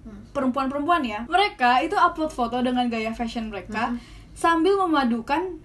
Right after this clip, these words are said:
Speaker 2: kain batik untuk mengenalkan bahwa batik ini menjadi salah satu kebudayaan Indonesia. Dan mereka pun pakai hashtag berkain. Itu kayak banyak banget sih yang make itu dan menurut aku tuh jadi kayak keren gitu.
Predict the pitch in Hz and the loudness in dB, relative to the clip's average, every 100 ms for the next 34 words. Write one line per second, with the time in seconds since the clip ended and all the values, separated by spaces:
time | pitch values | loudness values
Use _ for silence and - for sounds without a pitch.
0 | - - 226 262 233 208 - 247 - - | -18 -10 -6 -2 -2 -4 -10 -12 -12 -20
1 | - - - - 302 381 359 330 311 294 | -20 -20 -18 -6 0 2 2 2 2 2
2 | 247 233 285 277 233 240 240 311 349 - | -2 -2 -2 -2 -2 -2 0 0 0 -4
3 | - - 220 220 240 262 320 240 240 220 | -18 -8 -6 -6 -4 -2 -2 -4 -6 -8
4 | 208 254 240 208 196 196 202 202 226 220 | -10 -10 -8 -8 -8 -10 -12 -10 -6 -6
5 | 208 254 311 359 427 359 269 254 240 254 | -4 -4 -4 -4 -4 -4 -2 -4 -4 -8
6 | 240 226 233 226 214 208 233 - 285 233 | -8 -8 -6 -6 -6 -10 -10 -8 -6 -6
7 | 208 208 208 208 220 233 240 214 208 202 | -6 -8 -8 -8 -6 -6 -8 -8 -12 -18
8 | 196 - 233 226 - 226 233 226 240 220 | -18 -6 -6 -4 -8 -8 -8 -8 -6 -6
9 | 220 - - - 233 233 240 311 294 247 | -6 -10 -16 -6 -6 -4 -6 -4 -4 -4
10 | 220 226 - 294 294 254 240 226 202 | -4 -6 -6 -6 -2 -2 -2 -6 -10